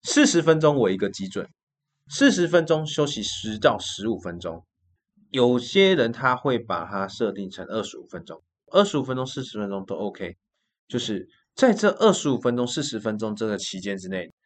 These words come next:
你必须要专心在这个事情上面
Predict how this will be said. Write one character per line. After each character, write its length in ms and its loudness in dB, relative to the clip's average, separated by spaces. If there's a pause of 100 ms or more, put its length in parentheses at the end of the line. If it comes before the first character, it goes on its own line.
(220)
你 240 -2
必 180 2
须 160 -2
要 140 2
专 360 2
心 380 -6
在 400 -6
这 200 -2
个 120 -2
事 220 -8
情 240 -10
上 260 -2
面 160 -12